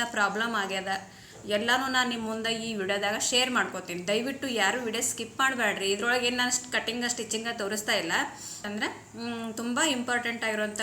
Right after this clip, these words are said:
ವಿಡಿಯೋ ಇದ್ರ-, ಇದು ಅದ. ಯಾಕಂತಂದ್ರೆ ಆರೋಗ್ಯದ ಬಗ್ಗೆ ನಾನು ಒಂದು ಸ್ವಲ್ಪ ಮಾತಾಡೋದದ. ನಾನು ನಿಮ್ಗೆ ಹೋದ್ವಾ-, ಅದಕ್ಕೂ ಮುಂಚೆ,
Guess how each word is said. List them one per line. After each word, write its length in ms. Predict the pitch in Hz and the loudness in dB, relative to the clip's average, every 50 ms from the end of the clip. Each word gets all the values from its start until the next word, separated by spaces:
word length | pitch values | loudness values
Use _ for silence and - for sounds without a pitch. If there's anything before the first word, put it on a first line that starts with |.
| 220 220 | 0 2
ವಿಡಿಯೋ 280 | 214 208 202 208 220 220 | 2 0 0 0 0 0
ಇದ್ರ-, 380 | 220 214 208 208 208 202 208 | 0 0 0 0 -2 -2 -4
ಇದು 200 | 220 214 220 220 | -4 -4 0 2
ಅದ. 240 | 214 208 208 214 202 233 285 285 214 | 2 4 4 4 2 2 2 2 2
ಯಾಕಂತಂದ್ರೆ 600 | 226 220 233 - 226 214 208 226 214 214 269 277 | 2 0 0 0 -2 -2 -2 -2 -2 0 2 4
ಆರೋಗ್ಯದ 480 | 240 226 214 214 220 214 220 214 202 | 4 6 4 4 2 0 0 -2 -2
ಬಗ್ಗೆ 240 | - 208 202 202 214 | -2 -2 -2 -2 -2
ನಾನು 200 | 202 208 196 196 | -2 0 0 -2
ಒಂದು 120 | 196 202 202 | -2 -2 -2
ಸ್ವಲ್ಪ 240 | 220 208 202 - | -2 -4 -4 -4
ಮಾತಾಡೋದದ. 720 | 202 196 196 180 180 185 - 214 208 202 196 196 190 185 233 294 - - - - - - - - - - - - | -4 -2 -2 -2 -2 -2 -2 -2 -2 -2 -2 -2 -2 0 0 0 0 -2 -6 -12 -14 -14 -16 -16 -18 -16 -4 0
ನಾನು 160 | 254 269 269 | 2 4 4
ನಿಮ್ಗೆ 320 | 277 277 285 294 302 302 | 4 4 4 4 2 4
ಹೋದ್ವಾ-, 720 | 285 262 254 254 - 254 247 233 214 196 226 226 226 214 214 | 4 4 4 4 4 2 2 4 4 4 2 2 2 2 2
ಅದಕ್ಕೂ 360 | 226 247 269 269 - - 311 | 2 2 0 0 2 2 2
ಮುಂಚೆ, 800 | 277 254 254 240 240 233 214 - - 254 220 - - - - | 2 2 2 2 2 0 2 2 2 2 2 2 0 -8 -14